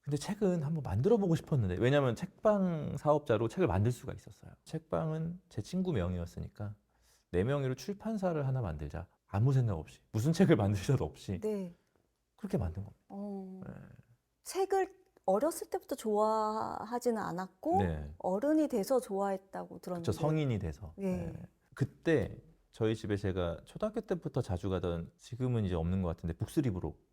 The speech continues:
Speaker 2: 음.
Speaker 1: 라는 서점, 대형 서점이 있었는데 집 앞에 알바를 좀 해야 되는데 서점에서 알바를 하면 좀 편할 것 같은 거예요.
Speaker 2: 오.
Speaker 1: 네.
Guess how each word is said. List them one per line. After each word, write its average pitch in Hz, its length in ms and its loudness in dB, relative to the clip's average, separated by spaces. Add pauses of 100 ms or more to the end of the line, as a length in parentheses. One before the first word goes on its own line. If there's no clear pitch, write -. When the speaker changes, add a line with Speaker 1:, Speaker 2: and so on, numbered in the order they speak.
(280)
Speaker 2:
음. 214 360 -6
Speaker 1:
라는 87 340 -2
서점, 113 420 -2
대형 98 260 0
서점이 110 340 -4
있었는데 - 400 -8
집 - 180 -12
앞에 143 340 -6 (500)
알바를 120 400 2
좀 117 160 -2
해야 139 160 0
되는데 90 460 -4 (1400)
서점에서 196 480 -2
알바를 107 340 0
하면 110 180 -2
좀 98 80 -2
편할 233 320 -6
것 - 80 -4
같은 - 280 -4
거예요. 107 320 -6 (160)
Speaker 2:
오. 226 640 -8
Speaker 1:
네. 80 160 -6